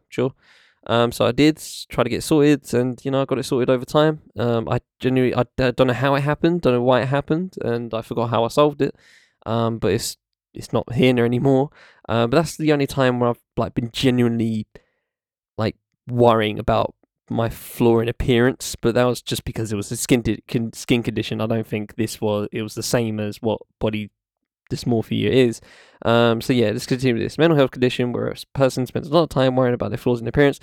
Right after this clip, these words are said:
These flaws are often unnoticeable to others. Um,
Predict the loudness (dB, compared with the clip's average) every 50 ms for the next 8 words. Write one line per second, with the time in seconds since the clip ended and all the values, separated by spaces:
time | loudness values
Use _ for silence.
0 | -20 _ _ _ _ _ 0 0 0 2 2 0 2 2 0 -2 -2 -2 -2 0
1 | 0 0 2 4 2 2 2 2 -2 -6 -2 0 0 0 0 0 0 0 0 -2
2 | -4 -14 -18 -20 -20 _ _ _ _ _ _ -10 -6 -4 -2 -2 -2 -4 -6 -10